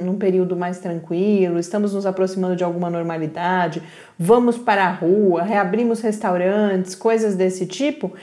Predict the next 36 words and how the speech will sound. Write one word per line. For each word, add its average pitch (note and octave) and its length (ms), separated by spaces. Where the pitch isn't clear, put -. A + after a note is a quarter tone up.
a C4+ 100
gente C4 360
tem A3 340
um B3 180
terço G#3 460
desse G#3+ 320
total G3+ 340
de F3+ 120
mortes, F#3 420
que - 160
quando A3+ 160
a A3 60
gente G#3+ 280
olha A3 300
para G#3 140
esse F#3+ 160
total, F#3 480
ele E3+ 160
é A3 180
impactante, A#3 920
e G#3+ 80
aí F#3 120
se G#3 120
a - 20
gente G#3+ 220
pensar G#3 400
que A#3+ 100
um C#4 80
terço A3 320
aconteceu G3+ 500
já A3 520
conosco G#3 640
nesse A3+ 440
clima F#3+ 500
mais F#3 380
relaxado, F#3+ 800